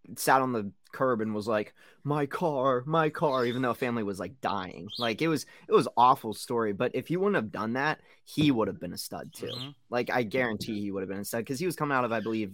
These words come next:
Speaker 1: like, Alabama or something. He was gonna be good.
Speaker 2: And
Speaker 1: So, it was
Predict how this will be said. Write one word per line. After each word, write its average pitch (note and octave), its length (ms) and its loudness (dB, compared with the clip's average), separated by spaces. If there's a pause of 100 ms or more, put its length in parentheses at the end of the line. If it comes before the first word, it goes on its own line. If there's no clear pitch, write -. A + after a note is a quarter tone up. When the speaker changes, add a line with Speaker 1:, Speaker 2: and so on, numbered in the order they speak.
Speaker 1:
like, G2+ 200 -8
Alabama G2+ 520 -2
or F2 60 -8
something. F#2 340 -12
He B2 120 0
was B2 140 -2
gonna F#2+ 160 -6
be - 80 -12
good. - 260 -12
Speaker 2:
And - 100 -10 (640)
Speaker 1:
So, F#2 260 -4 (100)
it A#2 60 -2
was G#2 300 -6